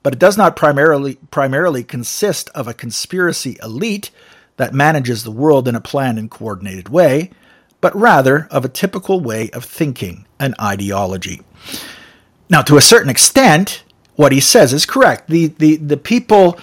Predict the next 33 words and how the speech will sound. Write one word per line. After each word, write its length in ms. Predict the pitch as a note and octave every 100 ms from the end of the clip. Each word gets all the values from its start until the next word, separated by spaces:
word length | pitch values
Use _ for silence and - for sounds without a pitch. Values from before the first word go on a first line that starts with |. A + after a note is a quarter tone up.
| - -
who 540 | - F#3 F#3 E3+ D3+ C#3+ _ _ _ _ _
make 460 | C#3+ E3+ A3 -
the 100 | F#3
decisions 680 | E3 D3+ G#3 A3 D#3+ D#3 D#3+
and 100 | D3
the 60 | D3
people 340 | - G#3 F3+
who 160 | D3+ D#3
have 480 | C#3 F#3 G3+ F3 D3
such 400 | - F3 - -
a 120 | D3
great 400 | B2+ B2+ F3+ F3
influence 840 | - F#3+ C#4+ - B3 E3 C3+ - - _ _ _ -
on 480 | F#3 A3+ G3+ F3 F#3+ _ _ _ _ _
goings-on 560 | C#3 D#3 C3+ B2 E3 D3+
in 80 | C3+
the 80 | A#2+
world, 320 | F3+ E3 C#3+
all 240 | D3+ D#3+
around 320 | C3 D3+ B3+
the 80 | C#4+
world, 640 | G#3+ G#3 F#3+ D3+ C4+ - _ _ _ _ _ _
what, 300 | C#3 C#3+ -
what 160 | C3+ C3
I 160 | A3
term 340 | C4+ E3 C#3 B2+
the 160 | B2+
elites, 800 | A#2+ C3 G3 F#3 - - - - _ _ _ _ _ _ _ _ _ _ -
they 160 | D#3+ E3
do 360 | C3+ A#3 A3
share 520 | D#3 - G#3 G3+ D#3 D3
a 140 | D3+
common 540 | - - C#3+ C#3+ D3